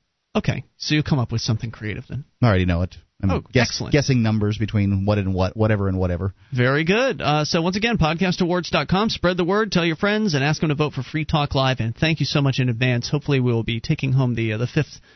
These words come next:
Speaker 1: award in a row. And we'll still be, we're the only one that won four in a row. So if we win this year, we'll still be the only one who could possibly have won, uh, five years in a row. And we'd like to keep that,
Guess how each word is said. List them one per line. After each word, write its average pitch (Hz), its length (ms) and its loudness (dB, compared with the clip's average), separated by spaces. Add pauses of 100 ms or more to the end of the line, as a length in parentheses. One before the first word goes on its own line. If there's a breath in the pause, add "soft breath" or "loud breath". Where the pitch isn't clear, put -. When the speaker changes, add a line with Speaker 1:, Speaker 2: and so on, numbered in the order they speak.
(160 loud breath)
Speaker 1:
award 120 320 2
in 110 100 0
a 113 60 -4
row. 120 260 0
And 120 80 -2
we'll 135 80 -2
still 269 220 0
be, 226 180 0 (180)
we're 196 120 2
the 262 100 2
only 294 160 2
one 226 160 0
that 175 80 0
won 165 160 2
four 180 220 0
in 196 80 0
a - 40 0
row. 196 340 0
So 170 340 2 (160 loud breath)
if 156 160 2
we 180 100 2
win 190 160 2
this 185 160 0
year, 196 180 0
we'll 156 140 0
still 180 220 0
be 165 80 2
the 160 140 0
only 156 160 0
one 151 200 2
who 139 100 2
could 131 160 -2
possibly 147 460 0
have 151 100 2
won, 151 300 0
uh, 147 160 0
five 151 300 2
years 156 160 0
in 147 40 0
a 147 40 2
row. 147 160 2
And 143 80 0
we'd 127 80 -2
like 143 160 0
to 147 80 -2
keep 151 240 -4
that, 123 220 0